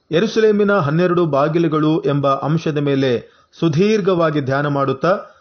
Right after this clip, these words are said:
ಅದರಲ್ಲಿ ಹನ್ನೊಂದು ಬಾಗಿಲುಗಳ ಕುರಿತು ಆಲೋಚನೆ ಮಾಡುತ್ತಾ ಬಂದಿರುತ್ತೇವೆ. ಈ ದಿನ ಕೊನೆಯದಾಗಿ ಹನ್ನೆರಡನೇ ಬಾಗಿಲಿನ ಕುರಿತು ಧ್ಯಾನ ಮಾಡುತ್ತಾ ಇಲ್ಲಿಗೆ ಈ ಅಂಶವನ್ನ ಮುಕ್ತಾಯಗೊಳಿಸೋಣ. ಪ್ರಿಯರೇ, ಈ ದಿನ ಓದಿರುವಂಥ ವಾಕ್ಯ ಭಾಗದಲ್ಲಿ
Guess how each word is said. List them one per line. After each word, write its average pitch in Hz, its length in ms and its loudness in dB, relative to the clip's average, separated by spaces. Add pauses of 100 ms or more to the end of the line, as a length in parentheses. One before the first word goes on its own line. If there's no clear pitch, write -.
(280)
ಅದರಲ್ಲಿ 170 340 2
ಹನ್ನೊಂದು 208 480 2
ಬಾಗಿಲುಗಳ 170 540 0
ಕುರಿತು 151 440 -2
ಆಲೋಚನೆ 147 540 -2
ಮಾಡುತ್ತಾ 135 360 -2
ಬಂದಿರುತ್ತೇವೆ. 131 1000 -2 (160)
ಈ 214 140 2
ದಿನ 180 180 0 (580)
ಕೊನೆಯದಾಗಿ 180 800 2 (280)
ಹನ್ನೆರಡನೇ 202 540 2
ಬಾಗಿಲಿನ 160 480 0
ಕುರಿತು 147 380 -4
ಧ್ಯಾನ 135 240 -2
ಮಾಡುತ್ತಾ 139 640 0 (260)
ಇಲ್ಲಿಗೆ 165 560 0 (200)
ಈ 147 60 0
ಅಂಶವನ್ನ 175 580 0
ಮುಕ್ತಾಯಗೊಳಿಸೋಣ. 135 1160 -2 (840)
ಪ್ರಿಯರೇ, 180 560 2
ಈ 208 160 2
ದಿನ 233 140 2
ಓದಿರುವಂಥ 202 600 2
ವಾಕ್ಯ 156 380 0
ಭಾಗದಲ್ಲಿ 147 760 0